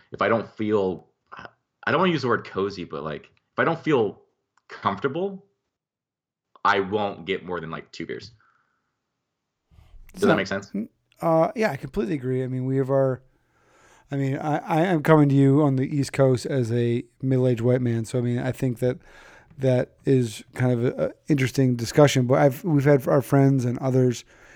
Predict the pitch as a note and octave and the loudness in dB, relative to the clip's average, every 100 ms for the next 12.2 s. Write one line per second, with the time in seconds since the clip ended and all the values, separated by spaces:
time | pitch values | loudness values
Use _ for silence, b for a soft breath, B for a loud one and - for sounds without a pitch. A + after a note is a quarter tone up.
0 | b - B2+ B2 B2 - C3 B2 A#2+ A2+ | b -4 -2 0 -2 0 0 0 0 0
1 | B2 A#2+ A#2+ C3+ B2 A#2 B2+ - B2+ B2 | 0 0 0 -2 -2 2 2 4 0 0
2 | C3 B2 C3 A#2+ B2 B2 A#2+ B2 C3+ B2+ | 0 0 -2 -4 -2 0 0 -2 -2 0
3 | A#2 - B2 A#2 A2+ - B2 A2 C3 B2 | 0 0 0 0 -2 -4 -6 -2 0 0
4 | - C3+ C3+ C3 B2 A2+ B B B B | 2 6 8 8 4 -4 B B B B
5 | B B B B _ D#3 G#3+ F3+ D3 C#3 | B B B B _ 2 2 0 4 6
6 | D#3+ C3 A2+ A2+ A#2 C3+ B2 B2+ B2 B2 | 6 4 0 -2 -2 -2 2 2 2 2
7 | C3 C3 C3 B2+ _ _ - C#3+ C3+ E3+ | 2 2 2 0 _ _ -4 0 2 2
8 | D#3+ C#3+ C#3+ - C#3+ C3 - _ - C#3+ | 4 4 4 2 -2 -2 -4 _ 0 2
9 | D3+ - _ D3 C#3+ E3+ F3 E3 D3 A#2+ | 2 -2 _ -4 2 2 4 4 4 2
10 | C3 A#2 G#2 C3 C3+ A#2 A2+ C3 C#3+ D3+ | 0 -2 -2 0 0 0 0 0 0 -4
11 | A3 B2+ - B2+ B2 - _ - D3 D3 | -10 -8 -2 -2 -2 -8 _ -4 -4 -2
12 | D3 C3 | -4 -4